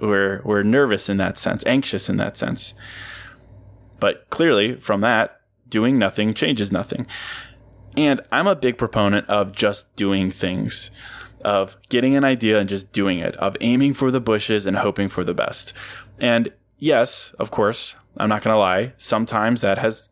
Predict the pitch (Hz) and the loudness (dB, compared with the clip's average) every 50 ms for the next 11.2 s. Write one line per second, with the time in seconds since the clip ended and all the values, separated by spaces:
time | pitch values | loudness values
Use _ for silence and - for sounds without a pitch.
0 | _ _ - 110 107 110 107 101 104 110 - 101 101 98 92 101 - 101 107 104 | _ _ -2 -2 0 2 0 0 -2 -2 -2 -2 -4 0 0 -2 0 0 0 2
1 | 107 120 113 98 95 92 104 - - - - - - - - - - _ - - | 2 2 2 2 2 0 -2 -2 -6 -12 -14 -18 -20 -20 -20 -20 -20 _ -8 -4
2 | 101 95 98 95 98 95 - - - 104 104 101 - 113 110 104 110 104 101 95 | -2 -2 -2 -2 -4 -6 -6 -2 0 0 0 0 0 -2 0 2 0 0 -2 -2
3 | 95 - 107 104 107 107 107 - - 101 98 104 113 123 - - - - 98 98 | -2 -2 0 0 0 -4 -4 -2 0 2 2 2 2 0 0 -4 -4 -2 0 0
4 | 98 98 101 101 - 104 98 95 95 101 117 117 - 104 - - 98 101 98 98 | 0 0 -2 0 2 2 2 4 2 0 -2 -2 -2 -6 -4 -4 -2 0 0 0
5 | 95 101 - 107 101 107 107 92 - - 104 101 95 - 143 - - 113 101 98 | -2 -2 -2 -2 0 0 0 0 0 -2 -2 -2 0 -2 -4 -4 -2 -2 0 0
6 | 104 123 - - - - - - - - - - - - - - - _ - - | 0 -2 -4 -10 -18 -20 -18 -18 -18 -20 -20 -20 -20 -20 -20 -20 -20 _ -20 -10
7 | - 123 - - 165 170 151 - - 139 135 - 240 240 - 254 214 170 - - | -10 -4 0 2 4 4 2 2 0 -2 0 0 0 2 2 0 0 0 0 2
8 | 202 190 156 - - - _ _ _ _ _ - - 131 147 185 208 202 - - | 2 4 4 2 0 -4 _ _ _ _ _ -2 0 2 4 4 2 2 0 0
9 | 135 110 113 135 - - - _ _ - - - - - - _ - 120 123 123 | 0 2 2 0 -2 -8 -16 _ _ -20 -6 -6 -6 -6 -4 _ -4 -2 0 2
10 | 123 123 123 113 131 135 120 135 147 151 156 151 139 143 143 - 110 95 95 95 | 2 2 2 2 2 2 4 4 4 4 2 2 2 0 -2 0 0 0 0 0
11 | 95 101 104 | -2 -4 -6